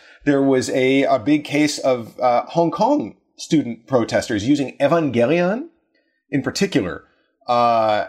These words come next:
as, uh, a kind of rallying point for their message. And there's actually a quote I found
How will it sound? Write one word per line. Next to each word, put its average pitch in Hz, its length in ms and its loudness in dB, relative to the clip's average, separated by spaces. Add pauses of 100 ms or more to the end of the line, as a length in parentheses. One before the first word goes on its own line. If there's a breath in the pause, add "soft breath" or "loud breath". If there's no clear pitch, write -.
as, 120 460 0
uh, 117 320 4
a 117 100 2
kind 143 180 0
of 98 80 -2
rallying 135 580 0
point 104 360 -6
for 127 80 -4
their 113 100 0
message. 113 480 -2
And 131 340 -2
there's 135 200 0
actually 165 340 0
a 117 60 -2
quote 165 480 0
I 120 80 2
found 113 440 -2